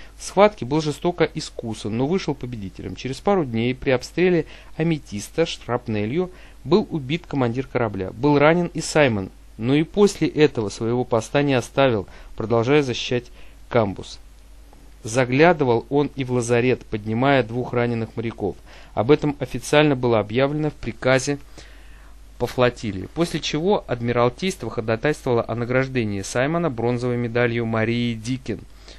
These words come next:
выдававшейся от имени Королевского общества заботы о животных. На лицевой стороне полученной награды была выгравирована надпись «Корабль Её Величества Аметист, июнь тысяча девятьсот сорок девятый год».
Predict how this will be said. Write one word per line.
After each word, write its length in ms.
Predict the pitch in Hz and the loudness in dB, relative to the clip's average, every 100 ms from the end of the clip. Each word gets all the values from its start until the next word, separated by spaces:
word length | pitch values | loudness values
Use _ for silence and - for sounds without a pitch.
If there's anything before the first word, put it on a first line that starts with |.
| - - - - - - | -20 -20 -20 -20 -20 -4
выдававшейся 760 | 117 113 117 147 - 135 - 127 | -2 2 4 4 2 -4 -2 -2
от 280 | 120 117 | -2 -2
имени 220 | 135 131 131 | 0 0 0
Королевского 680 | 127 117 113 131 - 117 | 0 0 0 -2 -4 -4
общества 500 | 113 120 - 120 113 | -4 -6 -8 -10 -6
заботы 420 | 107 104 110 117 | -4 -2 -2 -2
о 60 | 107 | -2
животных. 540 | 104 104 98 - 90 - - - - | -2 -6 -6 -8 -14 -16 -18 -20 -6
На 80 | 117 | -2
лицевой 380 | 127 - 151 185 | 0 0 0 0
стороне 580 | - 135 127 123 135 139 - | 0 2 2 2 -2 -2 -2
полученной 460 | 117 135 - 120 | -2 -2 -2 -2
награды 460 | 113 104 110 143 135 | -2 0 2 2 2
была 360 | 110 113 135 - - - - | 0 2 2 0 -14 -18 -4
выгравирована 760 | 113 139 143 127 120 120 113 | -2 2 2 2 0 -2 -4
надпись 600 | - 117 110 - 92 - - | -2 0 0 -2 -12 -12 -10
«Корабль 500 | - 117 135 156 143 | -2 2 2 2 0
Её 280 | 113 113 131 | -2 0 0
Величества 600 | 117 110 143 - - 127 | 0 -2 -4 -8 -2 -2
Аметист, 600 | - 113 113 110 113 - - - | -2 -2 -2 -4 -8 -10 -14 -12
июнь 380 | 113 107 139 160 | -6 -2 -2 -2
тысяча 300 | - 120 107 | -6 -8 -8
девятьсот 340 | 104 101 120 | -10 -6 -6
сорок 180 | 123 104 | -6 -8
девятый 320 | 104 98 101 | -6 -6 -6
год». 220 | 95 87 | -10 -12